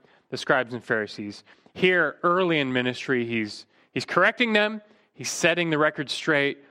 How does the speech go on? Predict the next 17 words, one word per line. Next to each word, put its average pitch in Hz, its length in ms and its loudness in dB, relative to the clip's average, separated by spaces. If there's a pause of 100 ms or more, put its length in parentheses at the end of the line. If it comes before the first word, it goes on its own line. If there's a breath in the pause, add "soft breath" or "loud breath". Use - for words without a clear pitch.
(120)
for 156 320 -2
the 147 120 0
sake 127 500 -2
of 127 180 -4
the 135 80 -4
people. 110 480 -10 (1080)
He's 131 240 -10
letting 165 220 2
them 156 160 0
know 131 220 2
that 135 160 -2
this 139 160 -2
is 120 100 -14
how 120 280 0
it 101 120 -6
really 110 440 -2
is 90 340 -10